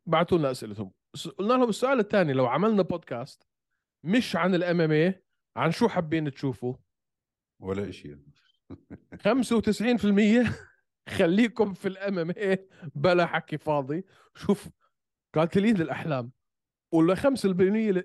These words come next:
Speaker 1: ضايلين التا-، الباقيين، ثلاثة بالمية منهم قالوا عن
Speaker 2: بوكسينج.
Speaker 1: الأكل.
Speaker 2: <laughs> بوكسينج وأكل.
Speaker 1: خمسة بالمية منهم قالوا عن الأكل. طلع لك واحد قال بوكسينج، وطلع واحد قال لك دبليو دبليو إي. و-، و-، وفي كمان ثلاثة أربعة حكوا لك عن النوادي وال-، والحديد وال-،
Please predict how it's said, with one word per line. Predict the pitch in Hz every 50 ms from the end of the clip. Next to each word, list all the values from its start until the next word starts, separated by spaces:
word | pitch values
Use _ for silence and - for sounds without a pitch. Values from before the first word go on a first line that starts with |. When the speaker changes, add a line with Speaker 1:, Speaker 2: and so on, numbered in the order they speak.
| -
Speaker 1:
ضايلين | 156 151 160 170 170 196 202 190 180
التا-، | 165 - 180 170 165 160 156 165 147 131 156 151 -
الباقيين، | 147 147 143 147 139 160 185 196 208 208 185
ثلاثة | 185 170 180 196 202 - 185
بالمية | 170 180 180 185 180 175
منهم | 175 175 180 147 151
قالوا | 165 170 170 139
عن | 151 156
Speaker 2:
بوكسينج. | 151 139 143 151 151 139 165
Speaker 1:
الأكل. | 175 202 - _ _ _ _ _ _ _ _
Speaker 2:
<laughs> | - 104 - - - - _ - 113
بوكسينج | 110 - - - 110 98 90
وأكل. | 92 - 95 - - - - _ _ _ _ _ _ _ _ _ - -
Speaker 1:
خمسة | 202 233 208 190 165 160 170 208 208
بالمية | 190 165 214 214 208
منهم | 190 190 185
قالوا | 175 170 156
عن | 160
الأكل. | 180 190 175 - 226 - - _ -
طلع | 202 208 208
لك | 208 202 -
واحد | 214 196 - 196 156
قال | 165 - 175
بوكسينج، | 180 196 190 - - 202 202 -
وطلع | 170 - 180 170 175
واحد | 196 202 185 202 170
قال | 180 180
لك | 175 170
دبليو | 160 170 165 170 156 147
دبليو | 143 147 143 139 127 120 107
إي. | 104 104 - _ _ _ _ _ _ _ _ _ _ _ _ _ _ _ _ _ _ _ _ _ _ _ _ _ _ - 175
و-، | 180 208 269 - 208 208
و-، | 208 - 202
وفي | 175 - 233
كمان | - 226 208 208 196
ثلاثة | - 208 190 190 190 190 180
أربعة | 180 180 165 143
حكوا | - 147 143 - 180 165
لك | 165 151 -
عن | 131 139 147
النوادي | 139 139 139 139 143 147 143 143 131 131
وال-، | 131 120 120 120 117
والحديد | 113 120 120 117 117 127 127 127 131 131 131 123 117
وال-، | 117 117 113 110 107 101 98